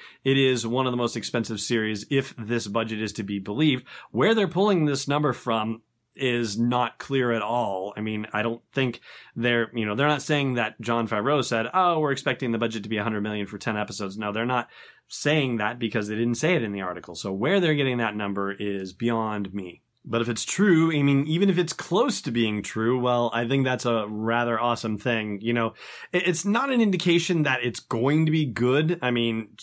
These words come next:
throwing money at something isn't always an indication that something's going to be good. But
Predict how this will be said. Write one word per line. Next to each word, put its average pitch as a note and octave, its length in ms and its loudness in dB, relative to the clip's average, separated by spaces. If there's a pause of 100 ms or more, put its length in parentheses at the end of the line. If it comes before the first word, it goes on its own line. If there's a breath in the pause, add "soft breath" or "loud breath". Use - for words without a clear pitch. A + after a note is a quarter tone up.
(120)
throwing E3+ 260 2
money C#3 200 4
at C3+ 100 0
something C3 460 -2
isn't C#3 320 2
always A2+ 380 2
an A2 100 -2
indication G2+ 580 -2
that F#2+ 260 -2
something's G#2 360 -4
going G2 200 -4
to F2+ 40 -6
be F2+ 100 -10
good. F#2 220 -10
But F#2 180 -6